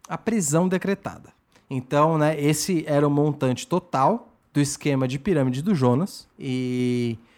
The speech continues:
quando eu, pelo que eu tô entendendo aqui, o malandro investiu já <laughs> depois do Jonas estar foragido.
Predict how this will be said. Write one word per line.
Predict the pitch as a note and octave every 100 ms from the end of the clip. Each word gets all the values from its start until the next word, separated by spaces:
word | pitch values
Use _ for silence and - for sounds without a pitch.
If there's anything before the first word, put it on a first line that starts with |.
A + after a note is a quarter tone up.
| _
quando | - D#3+ A3 G#3
eu, | - D3 G#3
pelo | G#3+ D#3+ A3
que | C4+
eu | B3
tô | -
entendendo | F3+ D3+ C#3 C3 B2+
aqui, | A#2+ - C3+ C3 A#3+ - _ _ _
o | D3+
malandro | F#3 G#3+ E3+ D3+ B3+ A#3 E3+
investiu | F3 D#3+ D3+ C3+ - - G3 C#4+ F3+ -
já | C#3 A#2+ D3 E3+
<laughs> |
depois | D3 G#3 A#3 - F3+ F#3+ C4 E4+ F#4 - - - _ -
do | D#3 A#3
Jonas | C3 F#3 C4+ A3+
estar | G#3 A#3
foragido. | B3 E4+ F4 E3+ F3+